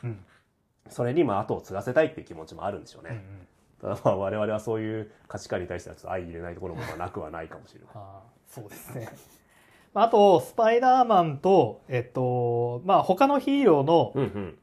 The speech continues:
Speaker 1: あの、チームアップも見れるってところが、
Speaker 2: おー。
Speaker 1: まあ、ちょっとおも-、面白い。
Speaker 2: 確かに、スパイダーマン単体ではなくて、
Speaker 1: はい。
Speaker 2: 他のヒーローと共闘してるシーンもありましたね。
Speaker 1: はい。まあ、まずウルヴァリンですね。
Speaker 2: ウルヴァリン。ウルヴァリンとスパイダーマンのコンビやっぱいいっすね。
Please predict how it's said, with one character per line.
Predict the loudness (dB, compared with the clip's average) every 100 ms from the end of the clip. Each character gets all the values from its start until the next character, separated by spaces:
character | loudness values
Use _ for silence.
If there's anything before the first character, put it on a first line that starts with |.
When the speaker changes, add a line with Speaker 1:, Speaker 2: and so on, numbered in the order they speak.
| _
Speaker 1:
あ | -12
の、 | -12 -4
チ | 0
ー | 2
ム |
ア | 2
ッ |
プ | 0 -6
も |
見 | -4 -4
れ | -4
る | -4
っ |
て | -10 _ -12
と | -6
こ | -4
ろ |
が、 | -4 -8 -10
Speaker 2:
お | 0 4 6 6 4
ー。 |
Speaker 1:
ま | 4
あ、 |
ち | 2
ょ | 2
っ |
と | -2
お | -8
も-、 | -10 -12
面 | -14 -12
白 | -10
い。 | -12 -16 _
Speaker 2:
確 | -8 -4
か |
に、 | -6 -6
ス |
パ | -4 -2
イ |
ダ | 0
ー | 0
マ |
ン | -2
単 | -4 -4
体 | -4
で | -2
は | -2
な | -4
く | -4
て、 | -6 -6
Speaker 1:
は | -8 -8
い。 | -10 _ _ _ _ _ _ _
Speaker 2:
他 | -12 -6
の | -4
ヒ | -2
ー | -2
ロ | -2 -4
ー |
と | -8 -8
共 | -6 -4
闘 | -6 -6
し |
て | -6
る | -8
シ | -6 -8
ー |
ン | -8
も |
あ | -12
り |
ま | -18
し | -16
た |
ね。 | -14 -6
Speaker 1:
は | -2 -2
い。 | -4 -14 _ _ _
ま | 4 4
あ、 | 4 -2 _ -2
ま | 0
ず | 2
ウ | 0
ル | 0
ヴ | 0
ァ | -4
リ |
ン | -8
で | -10
す | 0
ね。 |
Speaker 2:
ウ |
ル | 0
ヴ | 0
ァ |
リ | -2
ン。 | -8 _ _ _ _ _ _ _ _ -4
ウ |
ル | -2
ヴ | 2
ァ |
リ | 0
ン |
と | -2
ス | -6
パ | -4
イ | -2
ダ | -2
ー |
マ | -4
ン |
の | -6
コ | -8
ン | -8
ビ | -10
や | -14
っ |
ぱ | -16
い | -16
い |
っ |
す | -16
ね。 | -20